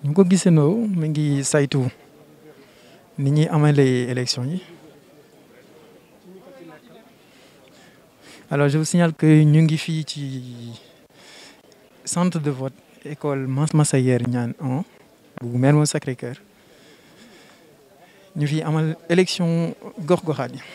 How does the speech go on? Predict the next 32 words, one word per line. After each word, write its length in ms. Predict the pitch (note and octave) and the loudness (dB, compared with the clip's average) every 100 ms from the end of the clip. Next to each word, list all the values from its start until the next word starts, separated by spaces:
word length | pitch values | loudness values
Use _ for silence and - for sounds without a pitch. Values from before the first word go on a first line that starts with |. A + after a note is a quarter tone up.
| - - _ _ - _ - E3+ - - - - - - D#3+ | -20 -20 _ _ -20 _ -20 -20 -20 -20 -20 -20 -20 -10 2
Les, 280 | F3+ G#3+ G3 | 4 6 6
les 180 | G3+ | 6
journalistes, 500 | G#3 G#3 F3+ D3+ E3+ | 6 6 4 2 -2
parce 200 | G3+ E3 | 0 -2
que 200 | - D#3+ | 0 0
bu 140 | D#3 E3 | 2 4
ñu 80 | F#3 | 4
sañoon 440 | F3+ D3+ F3 A#3 | 4 2 2 0
vraiment 460 | D3+ E3+ E3 D3 A3+ - - - - - - - | 2 2 4 0 -4 -10 -20 -20 -20 -20 -6 0
am 180 | E3 E3 | 0 2
ay 440 | D#3 D3+ D3 D3 D3 | 2 2 0 0 2
taataan 280 | F3+ F#3+ F3 | 4 4 4
ay 100 | D#3 | 4
kàddoom, 480 | D#3+ D3 C#3 G#3+ A3 - - - D#3+ | 2 2 -2 -2 -8 -10 -16 -8 2
mën 200 | F#3 G3+ | 4 6
koo 120 | F#3 | 6
jàllale 600 | F#3 E3+ D#3 D3+ D3 D3 | 4 2 2 2 0 -4
ci, 220 | D3 C#3+ | -8 -10
ci, 160 | C3+ C#3 | -8 -8
ci, 160 | D3 - - - - - - - - | -8 -12 -16 -20 -20 -20 -20 -20 -14
ci 120 | - | -6
suñu 200 | - G3+ | 2 4
communauté, 640 | G#3 G#3+ G3 F3+ E3 E3 E3 | 6 6 6 4 4 4 4
jàllale 280 | E3+ E3+ D#3+ | 4 4 4
ko 80 | D#3 | 2
ci 120 | D3 | 0
Sénégalais 460 | D#3+ E3 D#3 D3 C#3+ | 0 2 4 2 2
yi, 160 | C#3 C#3 | -2 -4
Sénégalais 380 | D#3+ D3+ D3 | -2 0 2
yëpp 200 | D#3+ F3 | 4 4
jot 140 | D#3+ D3+ | 4 2
ci. 160 | E3 | 0